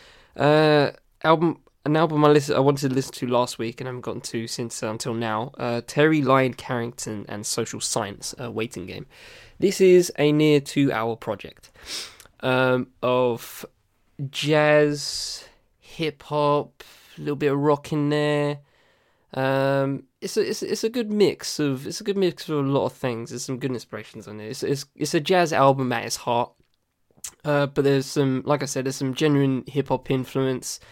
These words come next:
Uh, it reminds me a lot of, like, The Roots in a way, um, in terms of how they, how they do certain tracks, uh, and then some other tracks just dip into, uh, mainly jazz, and there's a couple tracks here and there that go into a little bit of rock on a rock side.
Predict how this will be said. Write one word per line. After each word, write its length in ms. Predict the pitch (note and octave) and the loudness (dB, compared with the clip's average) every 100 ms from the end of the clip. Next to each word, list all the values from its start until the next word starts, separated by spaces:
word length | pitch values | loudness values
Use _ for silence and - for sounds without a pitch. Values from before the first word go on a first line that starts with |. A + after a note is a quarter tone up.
| - _ - | -20 _ -6
Uh, 320 | B2+ C3 C3 - _ - | -2 0 0 -4 _ -10
it 120 | B2+ | -2
reminds 320 | E3 F3 D#3+ | 4 4 4
me 120 | D#3+ | 4
a 40 | D3+ | 4
lot 220 | C#3+ A2 | 6 6
of, 140 | C3+ | 4
like, 360 | C3+ B2 - - | 2 0 -2 -4
The 80 | B2 | -4
Roots 640 | B2 C#3+ - - - - - _ _ - | 0 0 0 -6 -10 -10 -14 _ _ -8
in 100 | D3+ | -2
a 80 | D#3+ | 2
way, 280 | F3 G3 A3+ _ _ - | 2 0 -2 _ _ -8
um, 220 | B2 B2 | -8 -8
in 80 | A#2+ | -6
terms 240 | C3 B2 | -6 -6
of 60 | C3 | -6
how 200 | B2+ B2 | -4 -4
they, 380 | A#2+ A#2 A#2 - | -6 -8 -8 -8
how 160 | C#3+ | -4
they 140 | B2 A#2+ | -4 -4
do 300 | - B2 A2+ | -4 -6 -6
certain 380 | - A#2+ A#2 A#2 | -2 -2 -2 -8
tracks, 520 | - C#3+ - - - _ _ _ _ | -2 -2 -4 -18 -20 _ _ _ _
uh, 240 | A#2 A#2+ - | -4 -4 -4
and 120 | B2+ | -6
then 160 | B2 A#2 | -6 -6
some 220 | - A#2+ | -8 -8
other 140 | A2+ | -10
tracks 320 | - A#2 A2 | -10 -10 -12
just 280 | - G#2+ - | -12 -16 -8
dip 180 | A#2 A#2 | -10 -8
into, 600 | A2 G#2+ - G#2+ G#2+ G#2+ | -10 -10 -12 -10 -10 -12
uh, 280 | G#2 G#2 G#2 - _ _ _ _ _ _ | -12 -10 -12 -16 _ _ _ _ _ _
mainly 380 | D3+ C#3+ C3 A#2+ | -2 0 2 0
jazz, 520 | - A2 G#2 G#2+ - | 0 0 0 -4 -8
and 120 | A2+ | -10
there's 180 | G#2+ G#2+ | -10 -8
a 200 | A2 G#2+ - | -8 -8 -10
couple 240 | - A2+ | -8 -8
tracks 300 | G#2+ A2 G#2 | -8 -10 -8
here 120 | A2 G#2 | -8 -8
and 160 | G#2+ | -8
there 120 | G#2+ | -10
that 140 | G#2 F#2 | -10 -8
go 120 | A2 | -8
into 260 | G#2+ - A2+ | -8 -10 -8
a 40 | |
little 180 | G#2+ G#2+ | -8 -8
bit 180 | A2 G#2+ | -8 -8
of 100 | A2 | -6
rock 300 | A2+ - - | -6 -8 -8
on 120 | A#2 | -6
a 60 | A2 | -4
rock 260 | A2 A2 - | -4 -4 -4
side. 340 | A#2 G#2 G#2 | -6 -8 -10